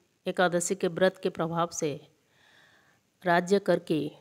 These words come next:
अंत में अपने पुत्र को सिंहासन पर बैठाकर स्वर्ग लोक गया। ये युधिष्ठिर, यह इंदिरा एकादशी के व्रत का महात्मा है जो मैंने तुमसे कहा। इसको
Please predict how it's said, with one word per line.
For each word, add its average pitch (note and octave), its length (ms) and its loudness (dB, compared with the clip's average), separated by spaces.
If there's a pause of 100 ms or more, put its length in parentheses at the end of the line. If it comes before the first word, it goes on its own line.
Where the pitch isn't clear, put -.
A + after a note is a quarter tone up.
(260)
अंत G3+ 200 2
में F#3+ 180 2
अपने F3 280 2
पुत्र F3+ 360 -4
को D#3 360 -2
सिंहासन F3+ 600 -2
पर E3 160 -4
बैठाकर D#3+ 520 -4
स्वर्ग F3 520 0
लोक E3 420 0 (420)
गया। F3 280 -2 (640)
ये G#3+ 440 4 (360)
युधिष्ठिर, F3+ 640 0 (520)
यह G3+ 160 4
इंदिरा G3 420 2
एकादशी F3+ 500 0
के F#3+ 140 -2
व्रत E3+ 320 0
का D3+ 260 -2 (360)
महात्मा F3+ 460 -2
है D#3 360 -2 (540)
जो F3 160 4
मैंने F3 340 2
तुमसे F3 520 -4 (360)
कहा। D3+ 360 -2 (640)
इसको G3 460 0